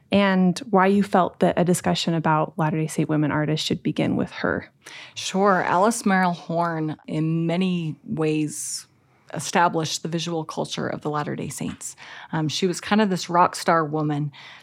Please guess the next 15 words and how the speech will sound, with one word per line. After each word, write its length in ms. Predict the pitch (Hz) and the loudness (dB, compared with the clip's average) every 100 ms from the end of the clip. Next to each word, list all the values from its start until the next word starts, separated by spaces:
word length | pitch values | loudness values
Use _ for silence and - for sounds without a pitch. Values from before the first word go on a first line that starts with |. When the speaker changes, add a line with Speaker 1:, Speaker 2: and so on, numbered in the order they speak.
| _ | _
Speaker 2:
Third 340 | - - 220 226 | -2 4 6 6
female 360 | 247 240 214 | 6 8 8
legislator 640 | 196 190 190 - 190 185 180 | 6 4 2 0 2 4 2
in 160 | 165 | 2
Utah. 500 | 165 196 - 196 180 | 2 0 2 2 4
She 180 | 185 - | 2 -2
was 100 | 160 | -4
a 60 | 156 | 0
member 320 | 160 170 175 | 0 2 0
of 80 | 160 | 0
the 80 | 156 | -4
Relief 320 | 160 185 180 | 0 0 0
Society 480 | - 185 170 165 170 | -2 2 2 2 0
General 340 | 170 165 165 | 0 0 -2
Board. 480 | 156 185 175 170 | 0 4 4 2